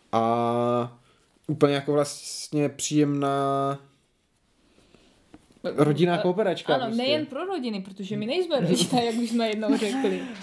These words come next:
Speaker 1: <laughs> Ale mě to hodně připomínalo, mm, toho starého Kniziova Lotra.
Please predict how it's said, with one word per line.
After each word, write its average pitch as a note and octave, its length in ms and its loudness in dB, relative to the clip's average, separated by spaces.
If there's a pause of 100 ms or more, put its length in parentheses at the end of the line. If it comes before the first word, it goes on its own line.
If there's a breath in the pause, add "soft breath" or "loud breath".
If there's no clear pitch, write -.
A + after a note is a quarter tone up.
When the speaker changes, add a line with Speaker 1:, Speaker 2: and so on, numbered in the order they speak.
(100)
Speaker 1:
<laughs> - 300 -20
Ale C3+ 640 2 (180)
mě F3 180 6
to F3 180 -2
hodně E3 240 0
připomínalo, D3+ 1300 0
mm, C3 580 -4
toho C3 180 0
starého B2+ 480 4 (140)
Kniziova A#2+ 720 2
Lotra. C3 540 -2